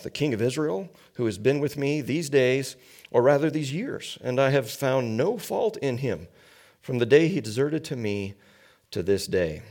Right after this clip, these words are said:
So Achish is introducing David, obviously, to the other Philistine lords, while he might have been on the outskirts of Gath, uh, off in Ziklag. Now they're gathering together, the other lords of the other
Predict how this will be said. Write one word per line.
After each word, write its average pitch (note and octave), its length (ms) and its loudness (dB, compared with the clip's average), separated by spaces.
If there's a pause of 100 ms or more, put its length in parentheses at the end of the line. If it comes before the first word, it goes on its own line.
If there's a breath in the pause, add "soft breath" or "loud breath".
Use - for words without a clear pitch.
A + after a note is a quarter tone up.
So E2+ 320 -10
Achish F#2 480 -6 (180)
is F2 440 -8 (480 loud breath)
introducing C#3 580 2
David, A#2 240 4
obviously, G#2+ 400 -2
to G#2 100 -8
the G2+ 100 0
other G#2 140 0
Philistine G#2 520 -6
lords, G2+ 380 -2 (180)
while F#2+ 240 -8
he G2+ 160 -6
might G2 200 -2
have G2 120 -6
been G2+ 160 -2
on G2 100 -4
the G2+ 80 -2
outskirts A2 480 -2
of F2 120 -12
Gath, G#2+ 380 0
uh, D#2+ 160 -10
off G#2+ 220 -8
in F2+ 80 -12
Ziklag. G#2 540 0 (480 loud breath)
Now A2 180 4
they're G#2 80 2
gathering A2 360 4
together, A2 340 2 (120)
the G2+ 120 -4
other G2+ 180 0
lords G2+ 360 0
of F2+ 120 -6
the G2 60 -2
other G2 300 -2